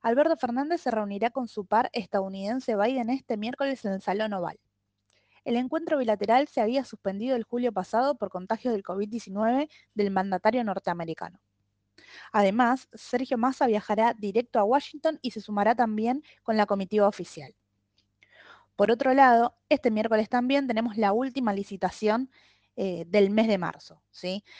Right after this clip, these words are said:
Tras el anuncio del canje de los bonos dolarizados en manos de agencias y dependencias del sector público y luego de sortear el primer test de deuda en pesos en marzo, la semana pasada, el gobierno completará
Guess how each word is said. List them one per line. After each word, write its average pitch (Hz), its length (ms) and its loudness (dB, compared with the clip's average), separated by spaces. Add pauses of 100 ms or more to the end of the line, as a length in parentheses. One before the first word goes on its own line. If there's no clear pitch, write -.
(200)
Tras 311 200 4
el 226 120 4
anuncio 277 360 2
del 247 140 0
canje 269 320 0
de 220 100 0
los 196 140 -4
bonos 247 380 -2
dolarizados 208 720 0
en 202 80 -6
manos 214 240 -2
de 208 80 0
agencias 240 460 -2
y 208 40 -2
dependencias 208 540 -2
del 180 80 4
sector 214 340 -4
público 208 460 0
y - 20 0
luego 254 220 2
de 220 80 2
sortear 214 380 0
el 233 100 0
primer 220 340 0
test 262 240 0
de 254 140 2
deuda 254 240 2
en 226 160 -2
pesos - 460 -6 (360)
en 220 120 0
marzo, 208 340 0
la 170 100 -2
semana 220 300 0
pasada, 240 480 2 (300)
el 233 120 -4
gobierno 254 380 2
completará 202 580 0